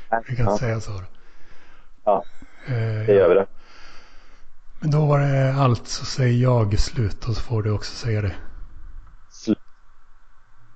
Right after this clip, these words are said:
Speaker 2: Det var, det bröts just i ordet. Helt otroligt. Men du har bekräftat att vi avslutar avsnittet.
Speaker 1: Okej, slut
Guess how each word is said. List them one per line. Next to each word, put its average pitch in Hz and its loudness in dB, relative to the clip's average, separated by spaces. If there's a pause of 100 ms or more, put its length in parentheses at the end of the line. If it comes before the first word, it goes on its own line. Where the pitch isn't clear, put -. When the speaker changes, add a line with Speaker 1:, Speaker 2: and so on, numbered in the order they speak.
(140)
Speaker 2:
Det 120 8
var, 113 6 (180)
det 123 4
bröts 113 4
just - 6 (140)
i 123 2
ordet. 127 2 (180)
Helt 110 -4
otroligt. 113 -2 (880)
Men 104 4 (880)
du 120 4
har 110 4
bekräftat 107 4
att 113 2
vi 107 0
avslutar 107 0
avsnittet. - -2 (2250)
Speaker 1:
Okej, 95 0
slut 104 0